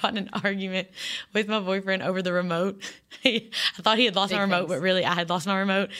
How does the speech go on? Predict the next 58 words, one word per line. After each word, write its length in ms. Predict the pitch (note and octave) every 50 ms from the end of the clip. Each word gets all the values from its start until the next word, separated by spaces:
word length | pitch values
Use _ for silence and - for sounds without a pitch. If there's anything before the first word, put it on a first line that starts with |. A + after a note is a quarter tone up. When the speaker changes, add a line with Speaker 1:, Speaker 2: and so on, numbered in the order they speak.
| - -
Speaker 1:
So 120 | - G3
I'd 140 | F#3+ F#3 F3+
felt 120 | - E3 -
like 120 | - -
a 40 | D#3+
brat. 260 | D3 D#3 D#3+ D#3+ D#3
And 80 | D#3 -
I 20 |
was 80 | E3 D3+
like, 140 | D#3+ D#3 E3
"Oh, 160 | E3 D#3 D#3
man, 200 | D3+ D3+ D#3 D#3
I'm 60 | D#3+ E3
such 200 | - F#3 - E3
a 40 |
bad 220 | C#3+ D3 C#3 C#3 C#3
person." 540 | - C#3 D3 D#3 - - - G#3+ F#3 A3 - - E4 -
<laughs> 180 | - - - -
That's, 160 | A3+ A3 -
so 280 | A#3 G#3+ - - C4 C4
that's 160 | B3+ - -
what 180 | C#4 A#3+ A3+ -
kind 200 | - - F#3+ F#3
of 80 | F#3+ F3+
what 300 | F#3 F3 D#3+ - G3+ F#3+
I 80 | F#3+
was 100 | F#3+ F3
thinking 300 | - - F3 E3+ E3+ E3+
of. 180 | D#3+ D#3+ E3 D3+ - - - - - - - -
But 80 | G3
I 40 | F3+
was 100 | F3+ F3
still 340 | - - - C4 B3 B3 A#3
in 220 | - - G#3 G#3+ A3
the 80 | G#3+
game. 400 | F#3+ F#3 G3 F#3 F#3 F#3 F#3+ F#3
I 100 | E3 D#3
was 100 | E3 E3+ -
trying 260 | - - F3+ F3 F#3
to, 60 | F3+
like, 140 | E3+ D#3+ -
stay 240 | - - - F#3 F#3
focused 380 | - G3 F#3 E3+ - E3+ E3 -
and 80 | D#3+
keep 120 | D#3+ E3 E3+
everybody 260 | E3+ E3+ E3+ E3 E3
organized 520 | - C3 F3 E3 E3 D#3+ D#3 D#3+ E3 E3 D#3
for 380 | - - - E3+ D#3+ E3 D#3 D3+ - - - - - -
the 60 | F3
rest 180 | D#3+ D#3 - E3+
of 20 |
the 60 | E3
game. 360 | E3 E3+ E3+ F3 F3+ F#3 G#3 F3+
But 380 | D3+ F3+ D#3 E3+ - - - - _ - F3+ - - - -
I 100 | G#3 G3
know. 180 | F#3 D#3+ D3 C#3+
Speaker 2:
Literally 320 | G#3+ A3 G#3+ G#3+ G3+ F#3+
mental, 520 | F#3+ F#3 G3 G#3 G3 - A3+ G#3 G3 -